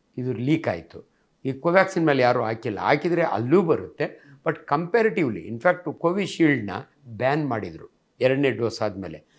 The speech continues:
ಸೈಡ್ ಎಫೆಕ್ಟ್ ಇದೆ ಅಂತ ಬ್ಯಾನ್ ಮಾಡಿದ್ರು. ಕೋವ್ಯಾಕ್ಸಿನ್ಗೆ ಅಂತ ಬಂದಿರಲಿಲ್ಲ. ಇವು ಯಾವಾಗಲೂ ಕೂಡ ಮಾರ್ಕೆಟ್‌ನ ಕಾಂಪಿಟೇಷನ್ ನಡೆಯುತ್ತೆ,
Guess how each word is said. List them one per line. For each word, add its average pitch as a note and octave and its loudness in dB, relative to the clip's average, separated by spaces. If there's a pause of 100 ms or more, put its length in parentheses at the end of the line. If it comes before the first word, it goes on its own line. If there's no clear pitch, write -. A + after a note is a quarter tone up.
(120)
ಸೈಡ್ C#3 2
ಎಫೆಕ್ಟ್ A2+ -4
ಇದೆ G2+ -8
ಅಂತ G2+ -10
ಬ್ಯಾನ್ G#2 -6
ಮಾಡಿದ್ರು. F#2 -10 (500)
ಕೋವ್ಯಾಕ್ಸಿನ್ಗೆ D#3+ 2
ಅಂತ - -6 (140)
ಬಂದಿರಲಿಲ್ಲ. G#2+ -6 (320)
ಇವು G#3 2
ಯಾವಾಗಲೂ F#3 4
ಕೂಡ F3 0
ಮಾರ್ಕೆಟ್‌ನ C#3 -2
ಕಾಂಪಿಟೇಷನ್ A#2+ -10
ನಡೆಯುತ್ತೆ, F#2 -16